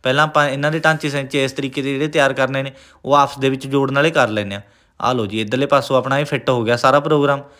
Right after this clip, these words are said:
ਆਹ ਵੀ ਆਪਣਾ ਫਿੱਟ ਹੋ ਗਿਆ ਚੰਗੇ ਤਰੀਕੇ ਨਾਲ। ਆਪਾਂ ਇਹਨਾਂ ਨੂੰ ਠੋਕ ਲੈਂਦੇ ਹਾਂ ਤੇ ਇਸ ਤੋਂ ਬਾਅਦ ਉੱਪਰਲੇ ਪਾਸੇ ਇਹਨਾਂ ਦੇ ਆਪਾਂ ਛੋਟੇ ਛੋਟੇ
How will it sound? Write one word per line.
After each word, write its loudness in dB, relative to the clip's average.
ਆਹ 2
ਵੀ 2
ਆਪਣਾ 4
ਫਿੱਟ -2
ਹੋ 4
ਗਿਆ 2
ਚੰਗੇ 2
ਤਰੀਕੇ 0
ਨਾਲ। 4
ਆਪਾਂ 2
ਇਹਨਾਂ 2
ਨੂੰ -2
ਠੋਕ 0
ਲੈਂਦੇ 2
ਹਾਂ -2
ਤੇ 6
ਇਸ 0
ਤੋਂ -2
ਬਾਅਦ 4
ਉੱਪਰਲੇ 2
ਪਾਸੇ 0
ਇਹਨਾਂ -2
ਦੇ 2
ਆਪਾਂ -2
ਛੋਟੇ -2
ਛੋਟੇ -4